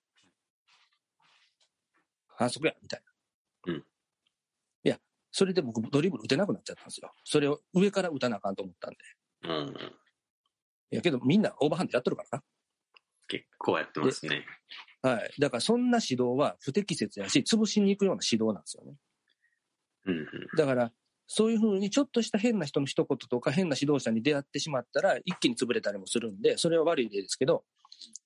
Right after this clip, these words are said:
Speaker 1: その、やっぱり本当にそれが重要だなと思うんですよ。
Speaker 2: いや、
Speaker 1: ただ、
Speaker 2: そんな
Speaker 1: それ
Speaker 2: 潰れてるやつ、腐るほどいますからね。ほんまに。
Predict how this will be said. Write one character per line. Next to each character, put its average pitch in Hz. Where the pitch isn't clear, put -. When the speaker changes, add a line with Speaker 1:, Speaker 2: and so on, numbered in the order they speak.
Speaker 1:
そ 113
の、 104
や 196
っ -
ぱ 254
り 135
本 180
当 190
に 170
そ 165
れ 165
が 156
重 147
要 185
だ 107
な 120
と 131
思 160
う 127
ん 95
で -
す -
よ。 -
Speaker 2:
い 95
や、 95
Speaker 1:
た 151
だ、 165
Speaker 2:
そ 123
ん 135
な 131
Speaker 1:
そ 202
れ 226
Speaker 2:
潰 131
れ 131
て 120
る 117
や 110
つ、 80
腐 -
る 143
ほ 143
ど 135
い 127
ま 123
す -
か -
ら -
ね。 71
ほ -
ん -
ま 131
に。 -